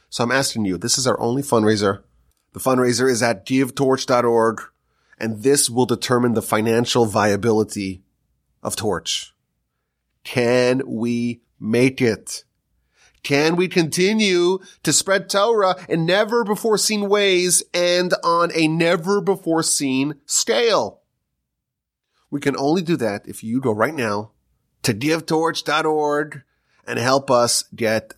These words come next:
past the finish line. Now, how will you know if we made it? How will you know if Torch is viable for twenty twenty-two?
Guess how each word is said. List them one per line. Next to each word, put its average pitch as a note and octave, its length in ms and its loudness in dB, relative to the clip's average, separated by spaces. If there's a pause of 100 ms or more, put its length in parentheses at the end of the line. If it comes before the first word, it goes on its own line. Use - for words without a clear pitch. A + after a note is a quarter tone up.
past F#2+ 640 -6
the A2 160 -4
finish G3+ 360 0
line. D#2 260 -8 (880)
Now, A#2+ 100 2
how D3+ 180 0
will B3+ 160 0
you F3+ 220 -2
know A#2 560 -2 (640)
if G#2+ 220 -8
we B2 200 2
made D3+ 260 2
it? - 260 -10
How D#3+ 260 0
will G#3 200 -2
you F#3 200 -4
know E3+ 560 2 (280)
if C#3+ 200 -2
Torch F#3+ 300 0
is D3+ 140 -2
viable G3 640 2 (100)
for G3 120 0
twenty D#3 280 0
twenty-two? F#3+ 760 0